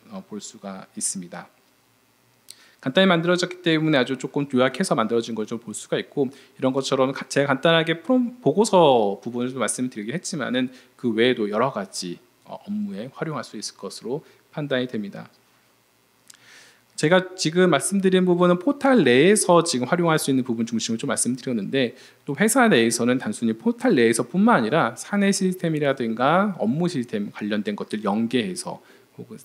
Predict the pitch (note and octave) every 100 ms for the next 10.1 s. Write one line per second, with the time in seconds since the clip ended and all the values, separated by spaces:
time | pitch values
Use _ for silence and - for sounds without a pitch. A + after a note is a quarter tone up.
0 | _ - F2+ F2+ - - - A#2 A#2+ A2+
1 | G2+ G2 F#3 F#3+ D#3+ A2 G2+ G#2 A2 A#2
2 | A2 G2+ G#2+ G#2 A2+ F#3 - _ - -
3 | - A2+ C3 A2+ A2 - - F#3+ F3 D#3+
4 | - G3 F3+ F#3 - F3 B2 - - A#2
5 | A#2 A#2 A2+ A2+ A#2+ D#3 D3+ C3 G#2 G2+
6 | C3 - G#2 A#2 G#2+ A2 F#2+ G2 - -
7 | A2 F#2+ - G#2+ G2 - - - - -
8 | G2+ F#2+ G2+ - _ - - - - _
9 | - C3 C#3+ C3 F3 F#3 F3 E3+ E3+ F3
10 | -